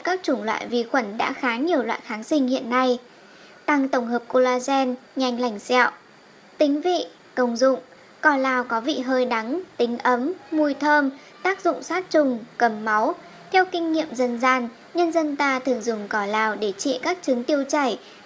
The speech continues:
kiết lỵ, đau nhức xương khớp, ghẻ lở, phòng và trị đỉa cắn, trị táo bón, chữa bệnh về răng miệng, các vết bỏng,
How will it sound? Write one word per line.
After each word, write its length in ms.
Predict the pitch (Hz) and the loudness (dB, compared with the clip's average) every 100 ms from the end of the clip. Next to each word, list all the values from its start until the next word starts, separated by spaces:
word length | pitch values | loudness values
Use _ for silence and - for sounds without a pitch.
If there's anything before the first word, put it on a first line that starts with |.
| - | -2
kiết 220 | 359 339 | 0 2
lỵ, 240 | 302 277 - - - | 0 0 -6 -18 -4
đau 180 | 262 247 | -2 0
nhức 180 | 285 370 | 0 -4
xương 200 | - 262 | -2 -2
khớp, 280 | 240 320 370 - - - | 0 2 2 -2 -16 -16
ghẻ 260 | 277 277 226 | -4 -2 0
lở, 340 | 233 240 214 - - - | 2 2 2 -2 -16 -6
phòng 240 | - 262 247 | 0 0 0
và 160 | 247 | -2
trị 260 | 226 285 254 | -2 -4 -2
đỉa 180 | 254 226 | 2 0
cắn, 360 | - 233 220 349 - - - | 2 0 0 -4 -6 -18 -4
trị 180 | 359 - | -2 0
táo 180 | 269 262 | 0 0
bón, 320 | 254 247 247 359 - - | 2 2 2 -2 -8 -8
chữa 180 | 285 277 | -4 0
bệnh 180 | 285 - 220 | 0 -2 -6
về 180 | 214 202 | -6 -4
răng 260 | 233 220 | -4 0
miệng, 220 | 233 247 - - - - | 4 4 4 -10 -20 -6
các 220 | 370 381 | -6 -2
vết 220 | 392 381 | -2 0
bỏng, 280 | 349 294 220 | 2 2 0